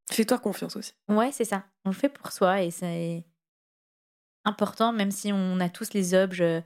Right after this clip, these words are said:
Speaker 2: professionnels, même perso, parfois <laughs> nos objets perso, ils sont même pas vraiment pour nous. Euh, rends-toi service à toi-même.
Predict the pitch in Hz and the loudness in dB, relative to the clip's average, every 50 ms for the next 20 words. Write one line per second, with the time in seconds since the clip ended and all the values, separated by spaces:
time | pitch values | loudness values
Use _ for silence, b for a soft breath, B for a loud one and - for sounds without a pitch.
0 | b b b _ _ _ _ _ - - 170 - - 180 - - 190 180 175 180 | b b b _ _ _ _ _ -8 -8 -6 -2 -2 -2 0 2 2 2 2 2
1 | 185 185 190 190 196 196 196 190 190 180 - - 156 156 180 185 185 185 175 - | 2 2 2 2 4 4 2 2 0 -4 -8 -12 -8 -2 0 2 2 2 0 0
2 | _ 220 202 196 - - 269 269 226 202 - - - 220 208 196 190 185 202 196 | _ -2 0 0 0 0 0 0 0 -2 -2 -4 -6 -4 0 0 2 4 2 2
3 | 190 - - 190 - - 262 254 - 196 185 180 185 - 208 202 196 185 185 185 | 2 -2 -4 -4 -2 -2 -4 -2 0 0 0 0 0 2 2 2 2 2 0 0
4 | 196 208 202 - 196 196 196 208 254 285 - _ _ _ _ _ _ _ _ _ | -4 -6 -6 -2 0 2 2 2 -2 -4 -10 _ _ _ _ _ _ _ _ _
5 | 190 185 185 180 180 180 180 175 175 175 175 175 175 185 196 - _ _ _ _ | 0 2 2 2 2 2 2 0 0 -2 -4 -4 -6 -8 -10 -12 _ _ _ _
6 | _ _ _ _ _ _ _ 208 190 220 233 - - 311 - 262 226 220 240 254 | _ _ _ _ _ _ _ 2 4 4 2 -2 -4 -2 0 0 0 0 0 0
7 | - 220 196 - - 185 180 185 190 196 208 | 0 0 0 2 2 0 0 0 -2 -4 -6